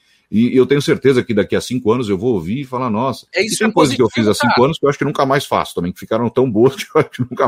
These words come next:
Speaker 1: mais
Speaker 2: Não,
Speaker 1: faço.
Speaker 2: mas você sabe que isso é muito positivo. Por quê? Porque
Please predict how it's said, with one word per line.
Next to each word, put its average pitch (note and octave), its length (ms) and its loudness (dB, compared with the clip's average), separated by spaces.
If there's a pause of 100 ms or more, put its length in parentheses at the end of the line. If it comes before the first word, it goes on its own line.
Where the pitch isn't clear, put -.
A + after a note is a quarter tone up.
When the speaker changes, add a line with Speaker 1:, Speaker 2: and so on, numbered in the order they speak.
Speaker 1:
mais D3 160 2
Speaker 2:
Não, F#3+ 180 2
Speaker 1:
faço. - 120 0
Speaker 2:
mas G3 160 -4 (300)
você - 220 -2
sabe A3 260 -2
que - 140 -8
isso - 140 -6
é G3 40 -2
muito F#3 220 -4
positivo. C3+ 880 -4
Por G#3+ 180 -4
quê? F#2+ 340 -8 (400)
Porque F#3 520 -2